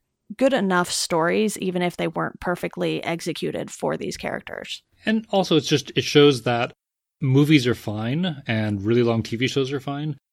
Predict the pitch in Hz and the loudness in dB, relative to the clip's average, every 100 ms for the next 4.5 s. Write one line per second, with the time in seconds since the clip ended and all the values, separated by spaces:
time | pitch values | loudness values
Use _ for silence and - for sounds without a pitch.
0 | _ - 143 156 - 190 196 156 139 - | _ -2 0 0 2 4 4 2 0 2
1 | 127 117 - 110 110 123 107 113 110 104 | 2 2 -2 -2 -2 -2 -2 0 0 -4
2 | - 117 110 104 - 107 98 - - 101 | -4 -2 -2 -4 -6 -6 -4 -6 -4 -6
3 | 98 101 107 - _ _ - 135 151 151 | -6 -6 -10 -12 _ _ -2 0 2 2
4 | 175 170 135 131 127 | 2 2 2 0 0